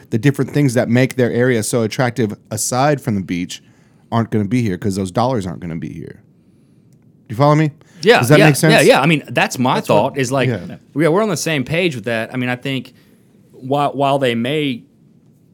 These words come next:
Speaker 2: see a rise in property value, you know, people are gonna stop coming here.
Speaker 1: Mm-hmm.
Speaker 2: You know, the, one of the, one of the, you know, and I'm not a,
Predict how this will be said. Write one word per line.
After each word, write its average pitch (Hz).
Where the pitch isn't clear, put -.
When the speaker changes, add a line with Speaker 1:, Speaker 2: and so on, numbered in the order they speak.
Speaker 2:
see -
a 107
rise 110
in 92
property 104
value, 69
you 120
know, 117
people 165
are 131
gonna 147
stop 147
coming 165
here. 82
Speaker 1:
Mm-hmm. 101
Speaker 2:
You 170
know, 160
the, 135
one 165
of 247
the, 143
one 131
of 175
the, 98
you 147
know, 92
and 104
I'm 107
not 110
a, 95